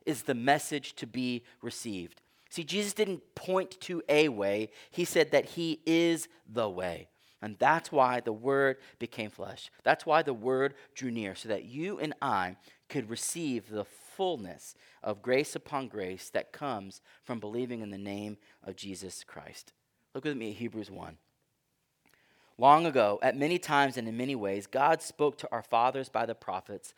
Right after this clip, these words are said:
but in these last days, he's spoken to us by his Son,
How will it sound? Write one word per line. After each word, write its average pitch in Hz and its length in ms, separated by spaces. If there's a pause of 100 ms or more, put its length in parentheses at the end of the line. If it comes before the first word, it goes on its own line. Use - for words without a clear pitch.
(200)
but 120 140
in 123 320
these 208 340
last 113 400
days, - 380 (260)
he's 151 200
spoken 175 480
to 135 200
us 135 160
by 139 400
his 127 380
Son, 101 440